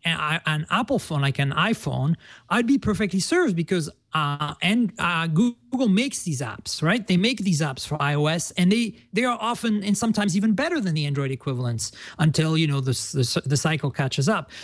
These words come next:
So they, you know, I can use an iPhone for my main device. There are some issues here around, you know, the lack of file system and stuff. I'm, you know, that's why I prefer Android. I have a better workflow on Android.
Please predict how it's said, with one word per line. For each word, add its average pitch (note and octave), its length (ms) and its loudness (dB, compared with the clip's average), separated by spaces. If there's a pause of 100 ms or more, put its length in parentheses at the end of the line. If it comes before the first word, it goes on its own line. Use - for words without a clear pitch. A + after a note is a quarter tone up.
(120)
So B3+ 180 2
they, C4+ 380 0 (480)
you A#3+ 160 4
know, A#3 100 2
I A3 140 0
can G3 140 2
use A#3 220 4
an F3 100 0
iPhone B2+ 540 -4
for C3 220 0
my C3 140 2
main C3 240 4
device. B2 420 0
There C4+ 140 2
are D4 80 -2
some C4 240 -2
issues G#3 340 0
here F#3+ 260 0
around, E3 420 -2
you E3 80 0
know, D3+ 140 0
the D3 120 -2
lack C#3+ 200 -4
of C3+ 120 -10
file E3 260 -2
system E3 380 -2
and D3+ 100 2
stuff. D#3 400 0
I'm, C3+ 180 -2 (440)
you F3 80 4
know, D3 240 4
that's F3 200 2
why F3 140 2
I D#3+ 40 -2
prefer D#3 300 -6
Android. G3 440 2
I D3+ 80 0
have C#3+ 100 -2
a C3+ 60 0
better D3 260 0
workflow C#3 380 -2
on C3 80 0
Android. B2+ 400 2